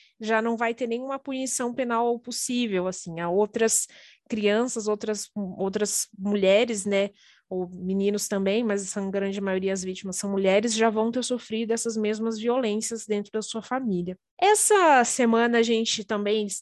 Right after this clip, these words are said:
teve uma reportagem que saiu na Folha de Londrina,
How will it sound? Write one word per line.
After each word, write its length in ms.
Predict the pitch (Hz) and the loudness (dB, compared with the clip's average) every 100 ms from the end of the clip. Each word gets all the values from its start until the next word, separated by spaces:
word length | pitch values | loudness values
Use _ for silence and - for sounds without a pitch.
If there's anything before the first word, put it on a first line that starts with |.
| - | -4
teve 220 | 208 202 | -4 -2
uma 120 | 202 | -6
reportagem 600 | 208 208 202 202 196 202 | -6 -4 -4 -2 -2 -2
que 120 | 208 | -4
saiu 340 | 202 214 202 208 | -2 0 0 -2
na 100 | 208 | -6
Folha 300 | - 196 196 | -6 -6 -4
de 140 | 190 | -2
Londrina, 760 | 202 196 180 214 262 226 175 | -2 -2 0 0 2 0 -2